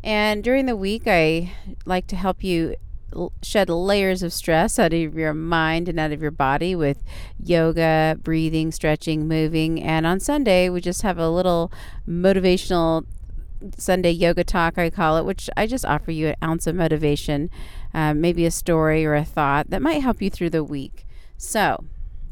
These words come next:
if you like this podcast, do me a favor. Would you pause this right now and rate the show five stars? Maybe write a review and share it with someone else if you have a moment. I would really appreciate it. Okay, so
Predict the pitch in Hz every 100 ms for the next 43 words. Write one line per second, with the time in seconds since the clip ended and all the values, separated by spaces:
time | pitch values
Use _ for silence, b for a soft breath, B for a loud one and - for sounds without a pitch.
0 | - - - - - - - b b b
1 | 214 240 254 226 - 226 - 208 202 214
2 | 196 - 233 247 185 156 165 151 151 160
3 | 156 180 202 262 - - 143 156 165 165
4 | 165 160 160 - 143 147 156 - 156 160
5 | - 160 160 147 - 165 165 160 - 170
6 | 160 180 196 - B B B - 233 330
7 | 339 254 226 208 196 180 185 170 208 196
8 | 202 233 226 175 160 202 - 180 202 202
9 | 196 - - - 170 160 - 175 151 143
10 | 131 185 214 180 151 170 160 147 - 139
11 | - 143 131 131 - - B B B B
12 | B B B B B 226 220 196 165 -
13 | 262 247 240 226 208